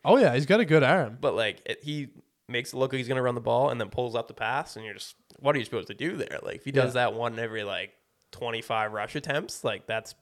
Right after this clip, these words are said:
Speaker 2: really hard to defend. And
Speaker 1: Yeah,
Speaker 2: I
Speaker 1: no,
Speaker 2: don't
Speaker 1: he
Speaker 2: know. He's a
Speaker 1: came
Speaker 2: bit of a
Speaker 1: up,
Speaker 2: wild
Speaker 1: uh,
Speaker 2: card, but I don't think he's gonna be able to carry the Saints to victory by any means.
Speaker 1: Yeah, he did a lot of damage against Seattle last week. Um, but, yeah, I mean, that's, that's the risk you gotta take betting against,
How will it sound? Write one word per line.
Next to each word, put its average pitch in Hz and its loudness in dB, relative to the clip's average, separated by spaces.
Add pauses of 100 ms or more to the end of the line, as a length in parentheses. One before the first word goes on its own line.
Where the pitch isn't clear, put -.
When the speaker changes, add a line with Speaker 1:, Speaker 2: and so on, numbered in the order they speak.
(160)
Speaker 2:
really 117 2
hard 104 0
to 98 -6
defend. - -10 (120)
And - -4
Speaker 1:
Yeah, 151 6
Speaker 2:
I - 2
Speaker 1:
no, 131 0
Speaker 2:
don't 123 2
Speaker 1:
he 151 2
Speaker 2:
know. 156 -2
He's 139 2
a - 6
Speaker 1:
came 160 6
Speaker 2:
bit 160 10
of 147 8
a - 4
Speaker 1:
up, 127 4
Speaker 2:
wild 113 4
Speaker 1:
uh, 120 -8
Speaker 2:
card, 107 -2
but - -6
I - -4
don't 104 -6
think 110 -6
he's 82 -10
gonna - -14
be - -12
able - -8
to - -20
carry - -4
the - -10 (280)
Saints - -8
to - -16
victory - -10
by - -10
any - -10
means. - -14
Speaker 1:
Yeah, 147 2
he 143 0
did 156 -2
a 165 -2
lot 135 4
of 131 -2
damage 135 0
against 127 -6
Seattle 123 0
last 120 -4
week. 117 -10
Um, 117 -6 (720)
but, 135 4
yeah, 147 10
I 139 0
mean, 143 0 (460)
that's, 135 0
that's 139 -2
the 147 0
risk 139 2
you 135 -2
gotta 135 2
take 139 0
betting 131 2
against, 131 -4